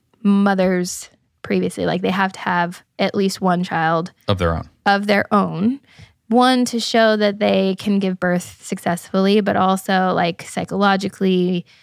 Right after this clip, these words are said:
Speaker 1: mentally, that they're not gonna become attached.
Speaker 2: Yeah, they're not looking to have another baby
Speaker 1: Yeah.
Speaker 2: for themselves. <laughs>
Speaker 1: Yeah, so there's no, yeah.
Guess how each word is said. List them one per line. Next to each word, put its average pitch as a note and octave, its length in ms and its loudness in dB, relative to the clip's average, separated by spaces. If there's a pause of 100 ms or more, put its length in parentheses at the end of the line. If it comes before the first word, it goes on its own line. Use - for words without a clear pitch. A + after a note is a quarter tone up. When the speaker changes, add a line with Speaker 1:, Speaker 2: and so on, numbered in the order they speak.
(180)
Speaker 1:
mentally, F#3+ 320 2
that F#3 240 0
they're F#3 140 2
not F3+ 400 2 (340)
gonna F#3+ 220 4
become F3+ 600 -2
attached. - 680 -8
Speaker 2:
Yeah, F#2 180 4
they're G2+ 140 4
not A2 180 2
looking G2+ 220 2
to F#2 80 2
have F2 140 0
another E2 180 -2
baby D#2+ 360 -6
Speaker 1:
Yeah. C4+ 300 2
Speaker 2:
for A2 120 0
themselves. - 520 -6
<laughs> - 80 -20
Speaker 1:
Yeah, A#3 180 4
so - 100 0
there's G#3 260 0
no, F#3+ 420 0
yeah. - 200 -2